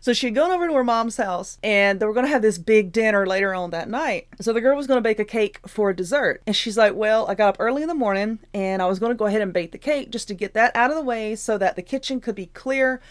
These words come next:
for them to prepare this big, huge meal." And she turns the oven on to preheat, and she notices this terrible odor and this black smoke, like, filling up the kitchen.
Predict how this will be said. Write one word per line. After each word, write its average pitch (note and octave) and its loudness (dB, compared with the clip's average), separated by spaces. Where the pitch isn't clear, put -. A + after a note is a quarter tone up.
for G#3 0
them A3+ 2
to A3 -2
prepare G#3 -2
this G3+ -4
big, G#3 -6
huge G3+ -12
meal." G3 -4
And G3 -2
she G3+ -8
turns A#3 -2
the - 0
oven B3+ 2
on F#3+ -2
to F3+ -14
preheat, B3+ 0
and G#3+ 0
she A#3+ -2
notices A#3+ 0
this A#3 -8
terrible C#4+ 2
odor A3 0
and G#3 -2
this G3+ -6
black A3 -2
smoke, G#3 0
like, G#3 -2
filling B3 0
up C4 -2
the D#4 -10
kitchen. G3+ -4